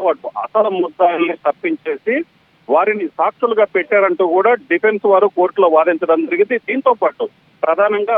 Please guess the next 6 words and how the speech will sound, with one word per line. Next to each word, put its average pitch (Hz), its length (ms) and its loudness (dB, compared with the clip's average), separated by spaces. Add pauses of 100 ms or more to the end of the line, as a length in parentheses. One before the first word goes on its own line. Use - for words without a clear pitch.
(120)
నూకరాజు, 202 500 0 (120)
జితేంద్ర 175 400 0 (180)
అనే 180 160 -4 (100)
ఇద్దరు 226 360 2 (520)
రిషితేశ్వరి 226 600 0 (100)
చనిపోయే 196 460 2